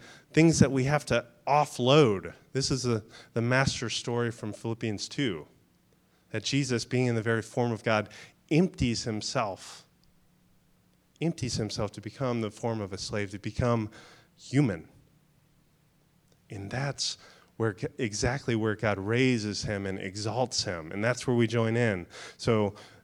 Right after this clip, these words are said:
uh, our, our activity there is offloading our power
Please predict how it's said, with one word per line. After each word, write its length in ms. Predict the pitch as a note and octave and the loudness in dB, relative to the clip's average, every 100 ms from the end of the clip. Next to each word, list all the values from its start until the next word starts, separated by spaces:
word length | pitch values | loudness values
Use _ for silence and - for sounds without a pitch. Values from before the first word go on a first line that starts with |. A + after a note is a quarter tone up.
| - | -2
uh, 160 | A2 - | 0 2
our, 360 | G#2+ G#2 F#2+ - _ | 4 4 2 -2 _
our 180 | - G#2 - | -2 -2 -2
activity 540 | G#2+ - F3 D#3+ B2 | 8 10 10 10 0
there 240 | A2 G#2+ | 0 0
is 160 | G2 - - | -2 -6 0
offloading 680 | C3 D#3 D3 B2 A2+ A2+ G#2 | 6 6 4 2 2 2 0
our 100 | G2+ | -2
power 600 | F#2 - G2 F2+ D#2+ D#2 | -4 -6 -6 -6 -8 -14